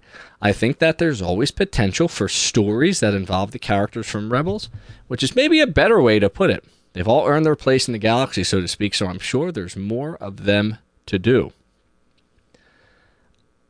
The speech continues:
If you haven't watched Rebels, it's probably something I'll end up rewatching and covering on the podcast, uh, because not a lot of people have watched Rebels, and I think it's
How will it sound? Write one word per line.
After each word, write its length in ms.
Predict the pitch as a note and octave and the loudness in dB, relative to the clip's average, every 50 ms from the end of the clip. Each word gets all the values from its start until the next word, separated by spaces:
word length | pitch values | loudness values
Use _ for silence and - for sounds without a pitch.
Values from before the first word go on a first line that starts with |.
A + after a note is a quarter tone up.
| _ _ _ _ _ _ _ _ _ _ _ _ _ _ _ _ _ | _ _ _ _ _ _ _ _ _ _ _ _ _ _ _ _ _
If 140 | - C3 - | -2 -2 2
you 120 | - A#2+ A#2 | 2 2 4
haven't 340 | B2+ D#3+ E3 F3 E3 A#2+ | 4 4 2 2 0 0
watched 320 | D3 D3+ D3 C#3+ - - - | 2 0 0 0 -2 -4 0
Rebels, 420 | C3+ C3 C3 C3 C3 C3 B2 - | 0 2 2 2 2 0 0 -2
it's 140 | A#2 G#2+ - | -4 -6 -6
probably 360 | - - A3 B3 B3+ B3 A3 | -2 0 0 2 2 2 2
something 560 | F#3 - - F#3 E3+ D#3 - E3+ D#3+ D3+ D3+ | 2 2 2 0 0 0 0 0 0 2 2
I'll 240 | B2+ F#2 A#2+ A#2+ A#2 | 2 2 2 2 2
end 220 | - B2 B2 B2+ B2+ | 2 0 0 2 2
up 120 | B2 A2+ | 0 0
rewatching 840 | G#2+ G#2 G#2+ A#2 B2 C3 B2+ A#2+ B2 B2 A#2+ - - - B2+ A#2 G#2 | -2 -4 -2 0 0 0 2 2 2 2 2 2 0 0 0 2 2
and 140 | F#2+ F#2 - | 0 -2 -2
covering 480 | - - B2+ A2+ G#2+ A#2 A2+ A2 G#2+ - | -4 -2 -2 0 0 0 0 0 0 -2
on 220 | F#2+ G#2+ G#2+ G#2+ | -4 -4 -4 -4
the 80 | G2+ G2+ | -4 -6
podcast, 920 | - - - G#2 G2+ G2 - - - A2+ G#2 G#2 G#2 G2+ - - - - - _ _ _ _ _ _ _ - | -6 -6 -4 -2 -2 -4 -6 -6 -4 -2 0 0 0 -2 -4 -6 -10 -12 -20 _ _ _ _ _ _ _ -10
uh, 140 | - F2 F2 | -8 -8 -8
because 200 | - - G2 F#2+ | -6 -4 -4 -2
not 160 | A#2+ B2+ E3 | 0 2 2
a 60 | D#3 | 2
lot 160 | D3 C#3+ C3+ | 2 2 2
of 80 | A#2 - | 0 0
people 340 | - B2 A#2+ - - E2+ - | -4 -8 -8 -8 -8 -10 -8
have 320 | - - G2 F#2+ F#2 - - | -6 -4 -4 -4 -4 -6 -10
watched 640 | F#2+ F#2+ F#2 A2 C#3 D3+ - - - - - - - _ _ _ _ _ _ _ - | -14 -8 -4 -2 -2 -2 -2 -2 -4 -6 -6 -8 -12 _ _ _ _ _ _ _ -2
Rebels, 440 | G#2 G#2 G2+ F#2+ G2 F#2+ F#2+ - - - | 0 0 2 0 0 -4 -6 -8 -8 -6
and 120 | G#2 G2+ | -2 0
I 100 | G2+ G2+ | 0 0
think 360 | - - - C3 B2+ A#2+ - - | 0 0 -2 -2 -2 -2 -4 -4
it's 440 | F#2+ G#2 G#2 G2+ F#2+ - - - | 0 0 2 2 0 -2 -4 -6